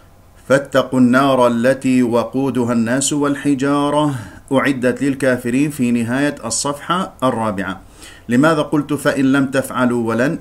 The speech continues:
لأنه "فإن لم تفعلوا" وردت مرتين في القرآن في هذا الموضع، وجاء بعدها "ولن تفعلوا"،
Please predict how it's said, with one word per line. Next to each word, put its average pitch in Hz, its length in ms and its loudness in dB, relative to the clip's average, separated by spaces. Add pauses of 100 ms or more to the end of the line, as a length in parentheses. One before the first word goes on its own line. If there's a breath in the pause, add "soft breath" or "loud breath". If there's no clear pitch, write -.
لأنه 123 600 0
"فإن 131 360 0
لم 165 140 0
تفعلوا" 135 840 0
وردت 120 340 0
مرتين 117 560 -2
في 107 100 -10
القرآن 123 580 -2 (240 loud breath)
في 123 180 0
هذا 131 280 2
الموضع، 147 480 -2 (440 loud breath)
وجاء 123 380 4
بعدها 160 560 0
"ولن 139 380 2
تفعلوا"، 101 460 -4